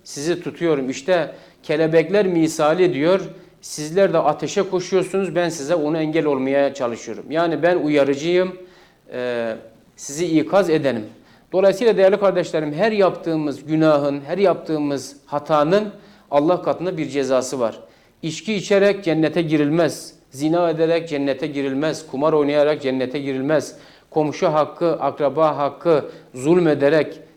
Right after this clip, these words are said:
değil mi, insanlara, hayvanlara, yeryüzündeki canlılara zulmederek ne yapamayız? Cenneti elde edemeyiz. İşte Peygamberimiz aleyhissalatu vesselam buyuruyor ki, "El keyyüsü men dâne nefsehu",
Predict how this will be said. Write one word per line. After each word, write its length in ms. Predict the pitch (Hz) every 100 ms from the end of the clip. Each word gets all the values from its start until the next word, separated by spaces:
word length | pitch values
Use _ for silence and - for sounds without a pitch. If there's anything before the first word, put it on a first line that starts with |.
| -
değil 160 | 160 165
mi, 100 | 139
insanlara, 720 | 151 147 160 147 147 151 131
hayvanlara, 560 | 147 147 143 139 147
yeryüzündeki 1040 | 139 143 165 147 127 131 131 131 165 139 - -
canlılara 580 | 127 143 147 143 135 127
zulmederek 680 | 131 170 147 127 135 180 - - - -
ne 100 | 143
yapamayız? 720 | 165 143 139 135 143 190 190 - - _ _ -
Cenneti 500 | 120 139 139 131 131
elde 400 | 135 131 123 120
edemeyiz. 640 | 123 156 147 123 117 -
İşte 260 | 120 - 180
Peygamberimiz 760 | 175 170 175 180 180 202 165
aleyhissalatu 800 | 160 165 160 160 - 165 175 165
vesselam 460 | 151 135 151 196 196 - - - -
buyuruyor 360 | 160 196 208 -
ki, 280 | 202 226 - - - -
"El 260 | 156 160 160
keyyüsü 800 | 202 196 170 151 - 170 143 -
men 320 | 139 165 151
dâne 400 | 175 175 170 147
nefsehu", 640 | 175 180 165 135 175 214